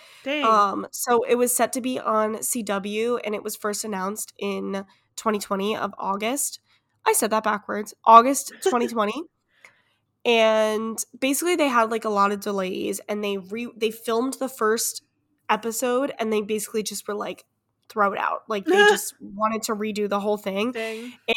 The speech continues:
Speaker 2: And just a bunch of things happened, so basically they just scrapped it. So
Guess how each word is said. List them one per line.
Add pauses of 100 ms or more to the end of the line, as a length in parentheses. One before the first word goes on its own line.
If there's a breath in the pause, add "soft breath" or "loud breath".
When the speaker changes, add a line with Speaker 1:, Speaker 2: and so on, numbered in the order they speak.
Speaker 2:
And
just
a
bunch
of
things
happened,
so
basically
they
just
scrapped
it.
So